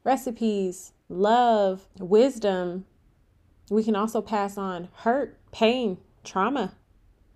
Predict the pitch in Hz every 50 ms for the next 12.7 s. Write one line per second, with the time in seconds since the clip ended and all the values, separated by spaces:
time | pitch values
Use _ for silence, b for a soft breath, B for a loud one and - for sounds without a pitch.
0 | _ _ _ _ _ _ _ _ _ _ _ _ _ _ _ _ 202 196 196 196
1 | - 226 247 240 233 196 202 220 214 208 - 180 - 233 233 269 269 233 202 202
2 | 196 - _ _ _ _ _ _ _ _ _ - 190 202 202 - 214 185 190 190
3 | - 196 285 349 254 180 - _ _ _ _ _ _ _ _ _ _ _ _ _
4 | _ _ _ _ _ _ - _ _ - 190 151 214 262 294 262 226 202 185 185
5 | 180 - 175 165 175 180 175 185 208 226 226 220 208 190 180 180 196 - - 185
6 | 165 175 185 b b b b - 185 175 - - 202 202 202 208 208 - 196 196
7 | 196 - 175 175 170 170 - 185 170 - 180 180 185 180 175 170 175 - 190 170
8 | 170 - - 170 160 160 165 165 180 - - 165 165 - - 165 165 160 160 -
9 | 170 - - - - - - 196 - - - 220 214 190 - - _ _ b b
10 | b b b b b b b b b b b _ - 190 196 - 196 180 185 180
11 | 180 190 190 185 185 175 175 175 170 170 165 165 165 165 160 156 - - - 175
12 | 170 160 160 156 156 156 151 - - - - - -